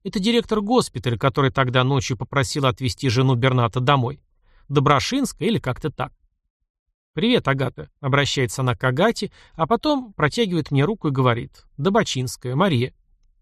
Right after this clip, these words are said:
«Юстина Гловацкая. Мы уже знакомы», отвечаю я. Она кивает, словно пропустив мои слова мимо ушей.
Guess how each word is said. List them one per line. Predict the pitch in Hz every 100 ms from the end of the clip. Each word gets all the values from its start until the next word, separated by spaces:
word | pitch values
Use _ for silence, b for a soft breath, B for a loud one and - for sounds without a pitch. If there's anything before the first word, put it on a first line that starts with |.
| _ _ _ _ _ _ _
«Юстина | 135 170 - 254
Гловацкая. | 196 175 135 127 - 139 143 _ _
Мы | 196
уже | 240 240
знакомы», | 233 254 254 131 123
отвечаю | 131 131 - 113
я. | 113 147 - _ _ _ _ _ _ _ -
Она | 156 151
кивает, | - 139 175 285 277
словно | - 147 135
пропустив | 120 - 120 - 196 -
мои | 147
слова | 123 - 120 120 120
мимо | 120 123
ушей. | 165 - -